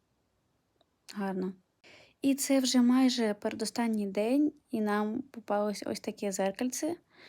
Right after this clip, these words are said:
в віді печенюшки. Я не знаю, як його звати, але доволі прикольне. І останній день, дванадцятий,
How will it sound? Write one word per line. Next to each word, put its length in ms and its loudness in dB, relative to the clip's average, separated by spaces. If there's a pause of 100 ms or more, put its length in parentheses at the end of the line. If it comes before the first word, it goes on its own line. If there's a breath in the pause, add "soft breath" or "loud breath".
(240 soft breath)
в 20 -2
віді 180 -2
печенюшки. 640 -4
Я 100 6
не 60 8
знаю, 200 6
як 120 -2
його 120 2
звати, 520 -2 (540)
але 200 0
доволі 400 -2
прикольне. 640 0 (500 loud breath)
І 260 6
останній 580 6
день, 420 2
дванадцятий, 840 -2